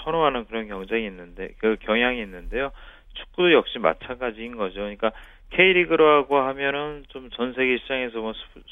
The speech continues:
수준이 좀 떨어진다. 그래서 우리가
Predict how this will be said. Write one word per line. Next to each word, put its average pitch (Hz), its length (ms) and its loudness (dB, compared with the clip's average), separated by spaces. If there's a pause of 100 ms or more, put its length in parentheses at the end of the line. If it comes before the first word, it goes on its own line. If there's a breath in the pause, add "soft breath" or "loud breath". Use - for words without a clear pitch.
(120)
수준이 151 240 -10
좀 131 200 -4
떨어진다. 120 640 2 (540 soft breath)
그래서 127 320 2
우리가 117 680 4